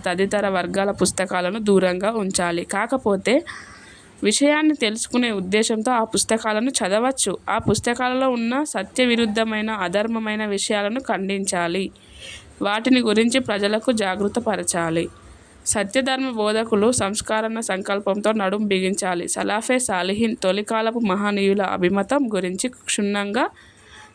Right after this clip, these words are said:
ప్రజలకు విశదీకరించాలి. ఈ విధానం పట్ల విముఖత చూపేవారు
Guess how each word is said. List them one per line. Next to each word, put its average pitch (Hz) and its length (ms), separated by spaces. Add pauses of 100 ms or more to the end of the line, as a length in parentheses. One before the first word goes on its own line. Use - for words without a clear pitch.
(160)
ప్రజలకు 202 520
విశదీకరించాలి. 208 1300
ఈ 233 220
విధానం 247 480
పట్ల 214 300
విముఖత 208 340 (180)
చూపేవారు 196 580